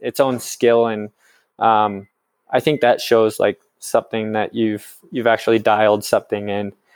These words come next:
is when you're able to replicate a good performance. And, and then even in ultra trail running, to replicate something, but also adjust it for a different circumstances that, and, and I say it's like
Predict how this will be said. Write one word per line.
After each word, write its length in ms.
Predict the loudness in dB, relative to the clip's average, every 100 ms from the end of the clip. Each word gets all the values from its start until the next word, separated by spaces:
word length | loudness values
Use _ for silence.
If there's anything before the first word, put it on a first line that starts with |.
| _
is 140 | -2 0
when 120 | 2
you're 120 | 2
able 220 | 4 4
to 80 | 2
replicate 540 | 4 2 2 0 2 2
a 60 |
good 220 | 2 0
performance. 640 | 0 -2 0 0 0 -2 -2
And, 200 | -2 -6 _ _ _ _
and 200 | -2 2
then 160 | 2 2
even 280 | 2 2 2
in 240 | 0 0
ultra 300 | 0 0 -2
trail 300 | -2 2 4
running, 400 | 4 0 -2 -8 -4
to 440 | -2 0 0 -2 _ _ _ _ _ _
replicate 640 | 0 0 0 0 0 0
something, 640 | -4 -2 -2 0 -2 -2 -8 0
but 180 | 0 2
also 380 | 2 0 2 0
adjust 560 | -2 -2 0 0 0
it 220 | -2 -2 -6
for 240 | -2 0
a 120 | -2 -8 _ _
different 480 | -2 0 -4 -8 -8
circumstances 1080 | -2 -2 -2 -8 -6 -6 -4 -2 -2 -4 -4
that, 340 | 2 2 2 _ _ _ _ _ _ 0
and, 180 | 2 2
and 220 | 0 0
I 60 | 0
say 260 | 4 4
it's 200 | 4 2
like 260 | 0 0